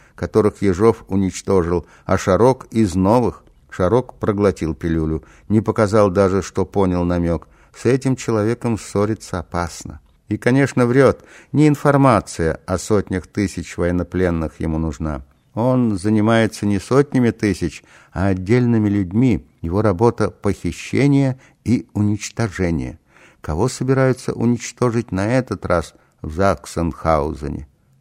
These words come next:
Шарока не касается. Ему поручают собирать сведения,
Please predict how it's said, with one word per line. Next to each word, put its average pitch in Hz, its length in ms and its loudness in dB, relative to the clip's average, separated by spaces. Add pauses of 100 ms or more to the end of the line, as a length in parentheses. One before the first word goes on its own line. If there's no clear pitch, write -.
Шарока 101 480 -2
не 80 120 -4
касается. 131 800 -4 (360)
Ему 143 200 2
поручают 95 540 0
собирать 87 380 -2
сведения, 135 600 2